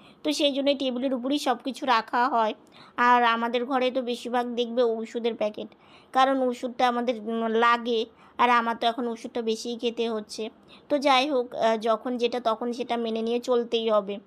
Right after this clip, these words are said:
তো বোন ভাবছে যে আগে টেবিলটা গুছিয়ে নিই, গুছিয়ে নিয়ে তারপরে র্যাকটা গোছাবো। তো ওই যে গ্লাস দিয়ে জল ঢাকার জন্য যেটা, ওটাও দেখো রেখে দেয়, কারণ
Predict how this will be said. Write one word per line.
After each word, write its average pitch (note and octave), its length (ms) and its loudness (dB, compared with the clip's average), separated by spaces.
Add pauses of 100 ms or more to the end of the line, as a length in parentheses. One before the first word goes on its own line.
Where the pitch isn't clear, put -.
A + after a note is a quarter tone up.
(340)
তো - 120 -2
বোন B3 280 2
ভাবছে B3+ 340 0
যে B3 120 0
আগে A#3 260 2
টেবিলটা B3 460 -2
গুছিয়ে A#3 400 -4
নিই, G#3+ 160 -8 (420)
গুছিয়ে B3 360 -2
নিয়ে C4+ 240 2
তারপরে A#3 440 0
র্যাকটা A3+ 320 -2
গোছাবো। G#3+ 440 -4 (400)
তো - 100 -6
ওই C4 100 8
যে C#4+ 160 0
গ্লাস A#3+ 320 4 (100)
দিয়ে C4 160 2 (120)
জল A3+ 260 4
ঢাকার A#3+ 300 -2
জন্য B3 240 -2
যেটা, A#3+ 260 0 (440)
ওটাও B3+ 320 6
দেখো A#3+ 300 2
রেখে B3 280 2
দেয়, A#3 260 4
কারণ A#3+ 280 0